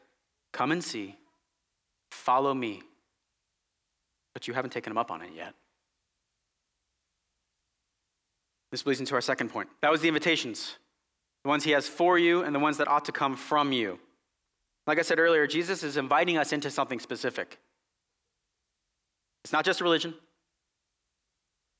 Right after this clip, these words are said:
In this passage, he invites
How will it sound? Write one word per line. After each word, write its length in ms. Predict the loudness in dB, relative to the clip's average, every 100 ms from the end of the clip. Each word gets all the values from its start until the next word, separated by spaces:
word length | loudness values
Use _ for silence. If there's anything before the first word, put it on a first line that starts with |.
| _ _ _ _ _ _ _ _ _ _ _ _ _ _ _ _ _ _ _ _ _ _ _ _ -4
In 100 | 0
this 120 | 2
passage, 380 | 2 2 0 0
he 80 | 2
invites 340 | 2 0 -2